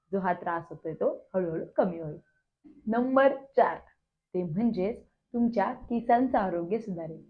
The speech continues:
तुमच्या केसांच्या मुळांसाठी जे काही कॅल्शियम आवश्यक आहे ते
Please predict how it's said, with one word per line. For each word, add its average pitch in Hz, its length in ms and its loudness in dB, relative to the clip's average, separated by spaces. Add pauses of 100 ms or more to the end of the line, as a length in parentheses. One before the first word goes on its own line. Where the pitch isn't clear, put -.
(320)
तुमच्या 185 260 -2
केसांच्या 185 640 -2
मुळांसाठी 202 800 0
जे 233 100 4
काही 277 260 4
कॅल्शियम 247 440 4
आवश्यक 269 480 0
आहे 151 200 -10 (460)
ते 185 80 4